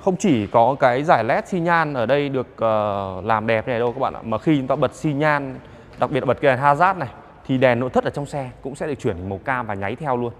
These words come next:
Chiếc xe này thì cốp rộng bởi vì là thân hình lớn như này mà ngồi có năm chỗ thôi mà. Nếu như mình nhớ không nhầm thì thông số về chiếc xe này dung tích cốp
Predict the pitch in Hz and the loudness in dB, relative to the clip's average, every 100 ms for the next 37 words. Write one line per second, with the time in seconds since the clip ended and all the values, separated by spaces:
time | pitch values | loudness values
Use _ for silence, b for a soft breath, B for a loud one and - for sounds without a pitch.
0 | B B B B B B - - - - | B B B B B B -20 -18 -16 -10
1 | - 110 101 95 85 - 110 113 - - | -8 -6 -6 -6 -4 -2 2 2 2 -2
2 | - 85 90 80 82 82 85 80 82 - | -14 -10 -8 -6 -6 -6 -8 -10 -14 -14
3 | - 104 98 92 98 113 131 101 92 98 | -6 -4 -2 0 -2 0 -2 -2 -4 -4
4 | 90 95 107 143 98 123 107 87 - B | -4 -4 -4 -4 -4 -2 -6 -10 -20 B
5 | B B B B - - - - - B | B B B B -20 -20 -18 -18 -20 B
6 | B B B - 110 160 151 123 131 156 | B B B -2 2 4 6 6 6 4
7 | 143 123 120 147 131 - 113 113 151 156 | 4 6 4 0 -2 2 4 4 2 4
8 | 127 110 101 170 147 123 104 101 123 117 | 4 4 0 -4 -2 0 0 0 -2 0
9 | 175 - - 175 | -2 -2 2 2